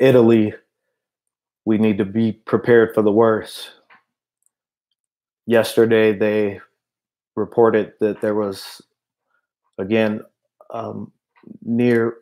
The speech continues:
eight hundred deaths in Italy in one day. The United States, um,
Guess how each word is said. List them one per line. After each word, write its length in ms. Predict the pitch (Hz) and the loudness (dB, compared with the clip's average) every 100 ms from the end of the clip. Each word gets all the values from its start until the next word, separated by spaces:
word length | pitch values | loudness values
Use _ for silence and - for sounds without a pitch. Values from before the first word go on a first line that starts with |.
| - | -2
eight 180 | 123 127 | 0 0
hundred 360 | 123 117 113 98 | 0 0 0 2
deaths 540 | 120 110 - - - _ _ _ _ _ - | 2 2 -6 -20 -20 _ _ _ _ _ -12
in 120 | 117 | -4
Italy 540 | 123 117 110 107 98 - _ _ _ | 0 2 2 -2 -8 -16 _ _ _
in 180 | 110 107 | -8 -2
one 240 | 113 113 | 0 0
day. 320 | 113 110 90 - _ _ _ _ _ _ _ _ _ _ _ _ _ - | 2 2 0 -10 _ _ _ _ _ _ _ _ _ _ _ _ _ -8
The 60 | 104 | -4
United 400 | 104 107 104 - | 0 0 0 -2
States, 720 | - 113 107 - - - - - | 0 2 2 -2 -14 -18 -20 -18
um, 500 | 110 104 104 98 98 | -12 -10 -10 -12 -16